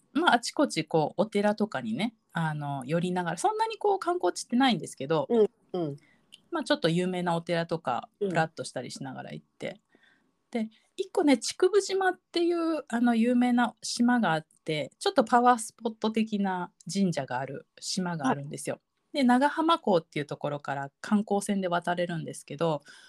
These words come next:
Speaker 1: ちょっとね、そこは強風で船が運航にな-、運休になってて、
Speaker 2: うん。
Speaker 1: あの、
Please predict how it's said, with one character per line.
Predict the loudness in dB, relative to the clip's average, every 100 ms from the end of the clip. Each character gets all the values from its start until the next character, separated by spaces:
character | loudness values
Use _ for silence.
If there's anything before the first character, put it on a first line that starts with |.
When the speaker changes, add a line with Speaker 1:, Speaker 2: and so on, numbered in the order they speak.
| _
Speaker 1:
ち | -4
ょ | 0
っ |
と | 4
ね、 | 4
そ | 2 -4
こ | 0
は | 0 0
強 | 0 0
風 | 0 0 0
で | 2 2 0 -4
船 | 0 2 2
が | 0 -4 -6 _ _ _ 2
運 | 2
航 | 2 0 4
に | 6
な-、 | 4 0 0
運 | 2 2
休 | 2 2
に | 2
な |
っ | 2
て | -2
て、 | 0 2 2 0 _ _ -2
Speaker 2:
う |
ん。 | -2
Speaker 1:
あ |
の、 | -2 -4 -6